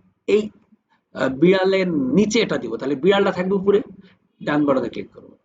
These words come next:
ক্লিক করে অর্ডার দিয়ে লাস্টে send behind text, তাহলে ওই নিচেরটা উপরে চলে আসলো। এবার আমরা বিড়ালটাকে ইচ্ছা স্বাধীন যেখানে ইচ্ছা সেটাকে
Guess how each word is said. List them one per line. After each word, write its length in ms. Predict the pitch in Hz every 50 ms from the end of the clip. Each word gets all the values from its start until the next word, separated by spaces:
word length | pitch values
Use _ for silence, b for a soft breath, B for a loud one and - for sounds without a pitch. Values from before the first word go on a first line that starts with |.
| _
ক্লিক 180 | - 170 170 -
করে 120 | 170 170
অর্ডার 320 | 160 147 147 143 143 107 - - - _ _ _ _ _ _ 156
দিয়ে 160 | 160 175 180 165
লাস্টে 320 | 143 127 113 - - -
send 460 | - - - - - 202 202 196 190 170 147 147
behind 320 | 151 156 151 160 165 160 151 - -
text, 300 | 139 - - - - - _ _ _ _ _ _ _ _ -
তাহলে 220 | - 151 175 214
ওই 80 | 214 196
নিচেরটা 420 | 170 175 - - - - - 151
উপরে 200 | - - 110 -
চলে 180 | - - - -
আসলো। 240 | - - - - _ _ _ _ _ _ _ _ _ _ _ _ _ _ _ _ _ -
এবার 280 | - 170 185 175 160
আমরা 280 | 151 143 143 135 135 135
বিড়ালটাকে 560 | 123 135 131 131 127 120 117 - 117 113 123
ইচ্ছা 280 | 120 - - - 123 120
স্বাধীন 440 | 120 117 110 - 113 110 107 107 - - _ _ _ -
যেখানে 320 | 135 117 113 113 117 110 107
ইচ্ছা 220 | 104 - - 120
সেটাকে 400 | - - 120 - - - - -